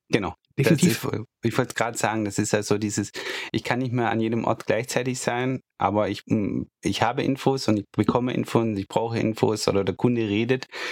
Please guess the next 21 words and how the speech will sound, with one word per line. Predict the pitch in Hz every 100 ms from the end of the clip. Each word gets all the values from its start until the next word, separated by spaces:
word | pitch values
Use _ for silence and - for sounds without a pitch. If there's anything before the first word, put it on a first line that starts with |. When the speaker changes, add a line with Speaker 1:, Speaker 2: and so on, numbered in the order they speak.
| - - -
Speaker 1:
mit | 107 -
meinem | 104 101 104
Mitarbeiter | 101 110 110 107 98 98 101
auf | 98
der | 98
Baustelle, | 95 92 101 - 110 107
zum | - 101
Beispiel, | 98 - 113
wie | 101
man | 98
es | -
vorher | 98
gesagt | 98 - 104 113
hat, | -
über | 127 127
den | 123 120
Sonderwunsch, | 113 110 113 113 120 -
aber | 104 104 -
ich | - 107
als | 98
Chef | 98 101